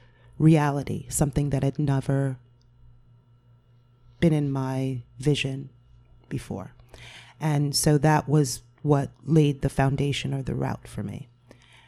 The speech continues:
And then when I moved to Provincetown with my boyfriend, my college boyfriend, and my best friend and her boyfriend, um, I had no idea that it, I moved there sight unseen. I had no idea that it was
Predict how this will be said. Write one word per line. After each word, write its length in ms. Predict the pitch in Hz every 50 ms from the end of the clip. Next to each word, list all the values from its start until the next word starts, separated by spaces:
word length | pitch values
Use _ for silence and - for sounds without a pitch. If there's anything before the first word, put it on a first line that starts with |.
| _ _ _ _ _ _ -
And 160 | 156 151 151
then 200 | 147 147 143 147
when 120 | 147 151 143
I 120 | 143 143
moved 360 | 143 147 165 185 208 196 - -
to 40 | 160
Provincetown 640 | - 143 135 135 135 143 - - - 139 131 127
with 180 | 127 131 131 131
my 160 | 131 131 127
boyfriend, 680 | 123 131 135 131 127 - - 120 123 127 135 143 139 -
my 100 | 143 131
college 420 | - - 135 131 131 135 123 -
boyfriend, 600 | - 135 131 131 - - 131 127 131 143 156 - -
and 440 | - 135 127 127 127 131 139 160 143
my 180 | 143 139 131 120 _ - - _ -
best 280 | 139 131 123 - -
friend 200 | - 135 131 135
and 160 | 135 131 131
her 140 | 123 175 175
boyfriend, 600 | - - 135 135 127 - - 131 131 135 143 156 - - - - - - - - - - _ -
um, 340 | 151 151 151 143 143 - -
I 100 | - 175
had 200 | 175 185 175 147
no 160 | 170 165 160
idea 380 | 156 156 151 - 156 160 151 131
that 220 | 131 135 139 - 131
it, 160 | 135 - - -
I 120 | 151 170
moved 200 | 175 160 147 -
there 120 | - 131
sight 220 | 127 - 135 127 135
unseen. 440 | 131 131 120 - 143 135 127 127 135
I 60 | 139
had 240 | 139 139 143 127 147
no 180 | 139 135 131
idea 380 | 135 131 - - 139 135 131 131
that 180 | 131 131 123
it 60 | - -
was 340 | 107 113 127 123 - -